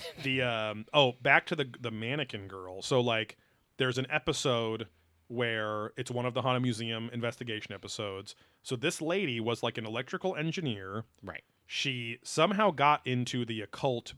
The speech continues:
Speaker 2: by, I think it was, like, it felt like there's some weird celebrity connection or something too. But she
Speaker 1: Yeah, she's, like, someone's daughter or
Speaker 2: Something,
Speaker 1: something.
Speaker 2: yeah,
Speaker 1: She's so-,
Speaker 2: something
Speaker 1: she's
Speaker 2: like
Speaker 1: somehow,
Speaker 2: that.
Speaker 1: like, pseudo-famous.
Speaker 2: Exactly. Like, she had a, she had enough money to where she got into the occult, and she decided she wanted to scientifically prove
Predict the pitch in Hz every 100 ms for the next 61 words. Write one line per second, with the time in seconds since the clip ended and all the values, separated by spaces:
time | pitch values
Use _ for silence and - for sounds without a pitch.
0 | - 110 107 104 110 127 131 254 143 120
1 | 120 196 277 - 135 139 123 123 - 120
2 | 110 110 104 117 101 - 113 - 107 104
3 | 95 117 95 87 - _ _ _ _ _
4 | 127 123 - 160 143 135 131 131 _ _
5 | _ 135 127 - 143 180 165 175 175 110
6 | - - 82 95 131 147 147 151 165 -
7 | - 160 147 127 147 170 113 175 - 185
8 | 214 214 160 - - - 120 98 87 -
9 | 78 69 71 - 139 123 123 - 110 -
10 | 143 147 151 - 135 147 135 127 117 110
11 | 110 104 _ _ - - - 131 123 120
12 | - 131 170 190 190 196 - 131 120 -
13 | 117 - 180 165 180 180 127 - 156 175
14 | 185 135 120 131 120 147 143 143 147 147
15 | 135 - 226 127 104 110